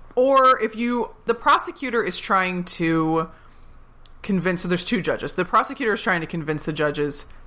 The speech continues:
that you need to go back to Earth and live again. And the ultimate goal is to sort of, I don't think it's live without fear, but to face your fears in the moment as they happen on Earth, to kind of let go of fear or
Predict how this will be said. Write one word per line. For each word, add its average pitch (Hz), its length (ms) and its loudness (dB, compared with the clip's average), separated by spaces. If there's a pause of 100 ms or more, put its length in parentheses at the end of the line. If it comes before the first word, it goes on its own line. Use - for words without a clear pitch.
that 165 200 0
you 180 160 -2
need 202 200 2
to 190 80 -4
go 165 160 0
back 156 360 0
to 175 80 -6
Earth 147 360 -2
and 151 220 -8
live 156 220 0
again. 123 580 -4 (380)
And 170 220 -2
the 165 280 0
ultimate 214 460 0
goal 175 360 2
is - 220 -4
to 175 60 -6
sort 175 240 0
of, 151 240 -2
I - 80 0
don't 330 160 2
think 262 120 -4
it's 175 140 -4
live 175 280 0
without 156 480 -2
fear, 226 400 0
but - 280 -4
to 156 480 -2
face 185 400 -2
your 170 100 2
fears 151 440 -2
in 156 120 -2
the - 60 -2
moment 143 380 -2
as 135 120 -4
they - 100 -2
happen 135 260 -4
on 127 160 -4
Earth, 123 200 -2
to - 80 -14
kind 156 140 -2
of 135 100 -6
let 143 220 -4
go 135 220 0
of 113 120 -2
fear - 400 -6 (180)
or 131 340 0